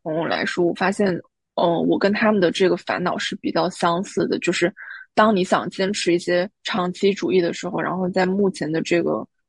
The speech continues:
社会环境之下，有时候你会，会很焦虑。你的人生好像也有一个，一个所谓的打卡的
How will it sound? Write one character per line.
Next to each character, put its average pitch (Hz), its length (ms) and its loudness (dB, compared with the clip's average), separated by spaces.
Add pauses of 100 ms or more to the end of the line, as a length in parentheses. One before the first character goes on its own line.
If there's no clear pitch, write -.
(100)
社 - 200 2
会 196 100 8
环 175 260 -2
境 180 240 0
之 175 220 0
下， 175 380 0 (600)
有 185 240 4
时 - 200 0
候 202 200 6
你 180 240 0
会， 151 520 2 (580)
会 - 140 6
很 170 160 2
焦 147 200 4
虑。 160 180 -2 (260)
你 196 160 4
的 196 140 6
人 185 260 6
生 226 260 6
好 220 140 2
像 208 180 0
也 175 200 2
有 175 160 2
一 165 120 -2
个， 175 260 2
一 - 120 -2
个 180 400 2
所 - 220 -4
谓 185 140 4
的 180 100 4
打 156 300 2
卡 - 260 -4
的 180 80 -10